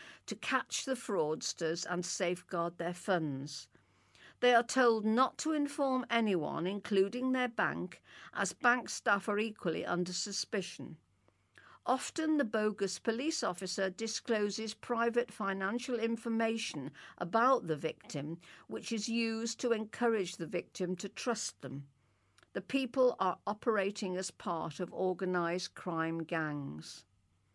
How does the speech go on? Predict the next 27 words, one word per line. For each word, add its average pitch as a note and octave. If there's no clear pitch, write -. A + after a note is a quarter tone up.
And A3
lastly, C4
the F#3+
Royal G#3+
Mail G3
scam. C#3+
Residents C4
from C#4+
Droitwich B3+
have F#3+
been A#3
amongst A#3
those E3
targeted F#3+
in A3
a G#3
new G#3+
Royal G#3+
Mail A3
scam, D3
in A#3
which B3
fraudsters B3+
pretend A3
the F3
Royal A3
Mail F3